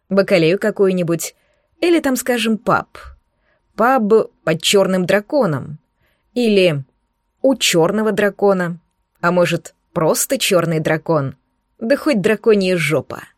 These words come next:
Хизер понятия не имела, что делать с пабом. Ну или с бакалей, если уж на то пошло.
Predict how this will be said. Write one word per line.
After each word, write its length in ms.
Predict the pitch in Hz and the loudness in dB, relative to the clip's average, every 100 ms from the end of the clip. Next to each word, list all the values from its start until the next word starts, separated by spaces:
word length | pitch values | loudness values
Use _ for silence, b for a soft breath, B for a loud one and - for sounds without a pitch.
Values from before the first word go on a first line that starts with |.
| _ _ _ _ _ _ _ | _ _ _ _ _ _ _
Хизер 360 | - 330 294 - | -2 0 0 0
понятия 440 | 285 349 - 190 | -2 -2 -4 -2
не 140 | 175 | -2
имела, 260 | 185 254 180 | -2 -4 -4
что 220 | - 208 | -2 -2
делать 300 | 190 180 165 | 0 0 -2
с 80 | - | -6
пабом. 480 | - 165 139 131 - B B B | -4 -2 -4 -8 -12 B B B
Ну 140 | 220 | -2
или 140 | 359 285 | 0 0
с 100 | 185 | 0
бакалей, 600 | - 185 170 190 185 165 | 0 0 0 0 -2 -4
если 300 | 170 190 175 | -2 -2 0
уж 140 | 175 - | -2 -2
на 140 | 175 | -4
то 100 | 180 | -4
пошло. 520 | - - - - - | -4 -6 -4 -4 -6